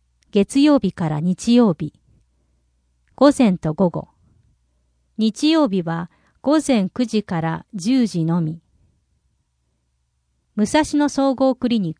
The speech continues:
ク。元町一の八の三十。実施する曜日、時間帯ともに不定期。予約は自院で受付。電話番号、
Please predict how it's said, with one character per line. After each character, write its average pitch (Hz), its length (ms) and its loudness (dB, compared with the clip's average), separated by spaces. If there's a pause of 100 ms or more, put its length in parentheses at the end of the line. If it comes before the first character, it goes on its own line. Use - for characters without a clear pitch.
ク。 - 160 -8 (840)
元 196 260 0
町 233 500 -2 (280)
一 240 340 -2
の 226 120 2
八 180 380 -4
の 170 100 0
三 226 320 0
十。 151 300 -8 (1200)
実 214 120 0
施 285 220 0
す - 140 -4
る 262 120 0
曜 247 220 2
日、 202 260 -4 (120)
時 220 140 -2
間 240 380 0
帯 202 300 -2
と 214 100 -2
も 226 140 2
に 233 120 0
不 - 120 -14
定 233 240 2
期。 - 320 -12 (1040)
予 202 80 0
約 247 320 0
は 214 240 -4 (200)
自 202 180 -2
院 254 300 2
で 156 100 0
受 151 220 -4
付。 - 400 -10 (1160)
電 240 220 2
話 262 120 2
番 220 280 0
号、 151 300 -6